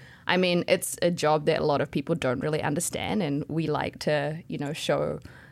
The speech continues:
like, part of work life is not just showing professional, traditional careers, but also people who change their careers for whatever reason.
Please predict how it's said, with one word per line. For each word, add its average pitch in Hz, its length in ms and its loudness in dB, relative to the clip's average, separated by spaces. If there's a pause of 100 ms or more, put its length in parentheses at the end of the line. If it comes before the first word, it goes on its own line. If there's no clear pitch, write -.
(160)
like, 175 180 4
part 202 200 6
of 196 120 4
work 175 260 4
life 160 320 4
is 160 380 2 (100)
not 240 300 4
just 262 140 4
showing 202 260 6
professional, 151 880 0 (160)
traditional 160 480 0
careers, 147 540 0
but - 240 0
also 143 460 2
people 156 260 -2
who 151 140 -4
change - 240 -4
their - 100 -2
careers 190 440 4
for 185 200 2
whatever 170 340 2
reason. 156 600 2